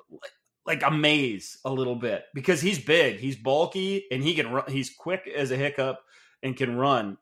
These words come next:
Um, I, I think he's a guy that's gonna gain a lot of steam through the pre-draft process.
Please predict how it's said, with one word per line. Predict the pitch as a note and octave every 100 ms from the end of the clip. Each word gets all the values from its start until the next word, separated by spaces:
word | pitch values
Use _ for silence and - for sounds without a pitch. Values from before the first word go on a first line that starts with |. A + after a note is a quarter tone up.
| -
Um, | A#2 A2 A2 A2 - -
I, | B2+ D#3 C#3
I |
think | C3 - G#3 G#3+
he's | F#3 F#3
a | D#3+
guy | D3 C#3+ C#3
that's | B2+ A#2+
gonna | - C3+ B2 A2+ G2+ _ _ _
gain | D3 D#3
a | D#3
lot | C#3 C3+
of | C3
steam | - C#3 C3+ B2
through | G#2+ C3+
the | A2+
pre-draft | - C#3 A#2 B2 A#2 -
process. | - A#2 A#2+ - G#2+ G#2+ -